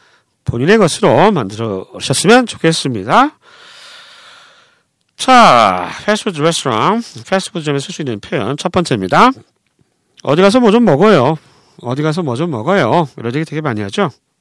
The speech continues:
"어디 가서 뭐 좀 먹어요." Let's stop by. Stop by는 잠깐 들르다고요. Let's stop by somewhere. 어딘가. 어딘가에 좀 잠깐 들러서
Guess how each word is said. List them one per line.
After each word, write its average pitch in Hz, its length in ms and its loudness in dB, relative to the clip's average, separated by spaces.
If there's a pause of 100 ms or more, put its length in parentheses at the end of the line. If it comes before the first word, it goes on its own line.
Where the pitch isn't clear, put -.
"어디 113 180 -6
가서 127 180 -2
뭐 139 100 -2
좀 165 160 -4
먹어요." 123 460 -6 (1400)
Let's 170 220 2
stop - 340 2
by. 101 240 4
Stop 220 320 -2
by는 214 240 2
잠깐 165 360 -2
들르다고요. 156 680 2 (480)
Let's 147 160 0
stop 214 240 2
by 185 220 4
somewhere. 190 600 2
어딘가. 113 680 -2 (640)
어딘가에 180 500 2
좀 220 100 -4
잠깐 185 240 -4
들러서 135 640 0